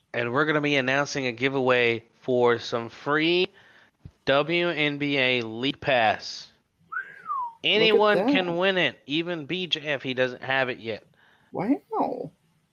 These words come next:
Speaker 1: Actually, just kidding. B J, you can't win it. You gotta get drunk.
Speaker 2: Dadgum.
Speaker 1: So anyone else
Speaker 2: <laughs>
Speaker 1: but B J can win it. And we're gonna be announcing that on Twitter and or Instagram. Can't tell you which. Just go follow us and you'll find out.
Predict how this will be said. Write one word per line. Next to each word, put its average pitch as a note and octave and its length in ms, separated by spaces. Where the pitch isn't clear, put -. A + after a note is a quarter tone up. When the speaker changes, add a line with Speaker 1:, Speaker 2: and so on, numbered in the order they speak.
Speaker 1:
Actually, B2 320
just A#2 140
kidding. G2 220
B A2 120
J, A2 120
you G#2+ 80
can't G2 220
win F#2 140
it. F2+ 100
You G#2 80
gotta G#2+ 120
get G2 120
drunk. F2+ 280
Speaker 2:
Dadgum. E3 420
Speaker 1:
So C3+ 80
anyone G#3 560
else F3+ 260
Speaker 2:
<laughs> F#3 460
Speaker 1:
but D#3+ 120
B F#3+ 200
J D3+ 340
can C3 360
win C3 200
it. B2+ 240
And C3 480
we're C#3 100
gonna C3 120
be C3 100
announcing B2 460
that B2 280
on A#2+ 260
Twitter B2+ 440
and B2 280
or A#2 260
Instagram. A#2 720
Can't C#3 240
tell D3 100
you B2+ 60
which. D3+ 240
Just - 180
go F#3 140
follow G#3 300
us G#3+ 180
and A#3 100
you'll A#3 100
find C4+ 400
out. E4+ 300